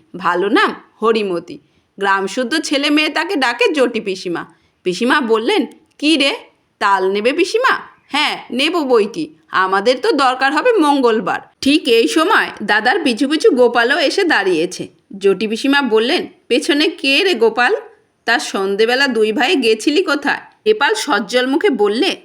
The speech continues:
"মাছ ধরতে।" "পেলি?" "ওই দুটো পুঁটি আর একটা বেলে।" "তাহলে যাই পিসিমা?" "আচ্ছা, এসো গে বাবা, সন্ধে হয়ে গেল, অন্ধকারে চলাফেরা করা ভালো নয় বর্ষাকালে।"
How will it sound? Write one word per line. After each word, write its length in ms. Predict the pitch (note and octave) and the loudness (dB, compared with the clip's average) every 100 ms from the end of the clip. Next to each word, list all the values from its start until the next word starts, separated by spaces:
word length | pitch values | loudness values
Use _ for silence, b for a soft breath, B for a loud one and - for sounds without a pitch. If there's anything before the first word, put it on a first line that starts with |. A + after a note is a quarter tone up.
| - | -6
"মাছ 300 | A3+ A3 A#3+ F#3+ | 0 2 0 -2
ধরতে।" 380 | A3+ F3+ E3 D3+ _ _ _ | -6 -6 -12 -14 _ _ _
"পেলি?" 360 | C4 D4+ A4 C#4+ - - | 0 2 2 0 -6 -12
"ওই 220 | - C5 A4+ | -2 2 2
দুটো 280 | D#4 C#4 E4 | 2 0 -4
পুঁটি 480 | E4+ D4+ C#4 D#4 D#4+ | -2 -2 0 0 0
আর 180 | A#3+ A#3+ | 0 0
একটা 360 | A3+ - A#3+ | -2 -2 -4
বেলে।" 340 | A#3+ G#3 G3+ F4 - _ | 0 0 0 -6 -12 _
"তাহলে 320 | G#3+ C#4+ D#4+ | -4 0 0
যাই 340 | A3 G3+ F#3 | 2 0 -2
পিসিমা?" 400 | G#3 C4+ F4 F#4+ A4+ - _ | -4 -2 0 2 0 -8 _
"আচ্ছা, 500 | - A#3 - - E3+ - _ | -4 -2 -4 -6 -6 -8 _
এসো 300 | - G#3+ - | -2 0 0
গে 140 | A#3 A3+ | 2 2
বাবা, 380 | G3 C#3+ F#2 - _ | 0 -2 -8 -14 _
সন্ধে 420 | - A#3+ B3+ A#3+ | 0 0 2 0
হয়ে 200 | A#3+ G3+ | 0 -2
গেল, 220 | F3 D#3+ D#3+ _ - | -4 -8 -12 _ -6
অন্ধকারে 600 | G3 G3+ G3+ B3 C#4 G#4 | -2 0 0 0 0 0
চলাফেরা 540 | - G3+ F#3 G3+ B3 | 0 0 0 0 0
করা 240 | D4+ A4+ A#4 | 0 0 0
ভালো 400 | A3 F3 G3+ A3+ | 0 -2 0 0
নয় 220 | G#3+ F#3 | 0 -4
বর্ষাকালে।" 600 | E3+ F3+ - E3 D#3+ | -6 -8 -10 -12 -12